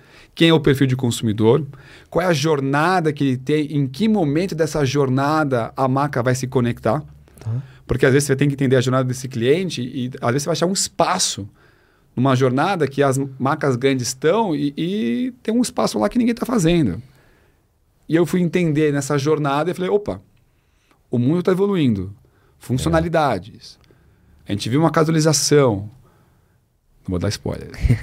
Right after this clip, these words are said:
Speaker 1: Ah, você viu, né? Tava na expectativa do spoiler. Falei, "Tem um território novo." E é isso que a gente tá explorando agora. Então, eu estaria... Se eu fosse lançar uma marca nova, uma coisa nova, eu estaria entendendo aonde eu tenho força pra ganhar.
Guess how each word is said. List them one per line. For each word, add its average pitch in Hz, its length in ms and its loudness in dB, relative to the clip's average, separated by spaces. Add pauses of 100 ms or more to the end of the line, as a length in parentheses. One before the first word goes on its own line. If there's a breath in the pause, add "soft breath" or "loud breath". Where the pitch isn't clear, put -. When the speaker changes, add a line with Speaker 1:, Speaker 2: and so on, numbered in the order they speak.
(140)
Speaker 1:
Ah, 131 80 0
você 104 140 -2
viu, 95 160 0
né? 104 260 2
Tava 98 120 0
na 98 80 -2
expectativa - 600 -4
do 110 80 -4
spoiler. 92 420 -2 (680 loud breath)
Falei, 185 180 2
"Tem - 200 0
um 120 60 2
território 127 340 2
novo." 120 240 -2 (1160)
E 139 120 2
é 110 40 4
isso 107 100 -2
que - 60 0
a 120 40 2
gente 117 60 0
tá 123 60 2
explorando 123 360 0
agora. 131 320 -4 (120)
Então, 147 300 0
eu 170 140 2
estaria... 160 340 2 (680)
Se - 120 -14
eu 123 60 -10
fosse 160 160 2
lançar 147 220 0
uma 123 140 2
marca 123 320 -2
nova, 120 200 0
uma 117 100 -4
coisa 113 220 -4
nova, 123 420 0
eu 123 120 -4
estaria 131 220 2
entendendo 135 760 0 (1200 soft breath)
aonde 147 220 4
eu 175 40 2
tenho 170 200 2
força - 720 -2
pra 156 160 2
ganhar. 123 420 2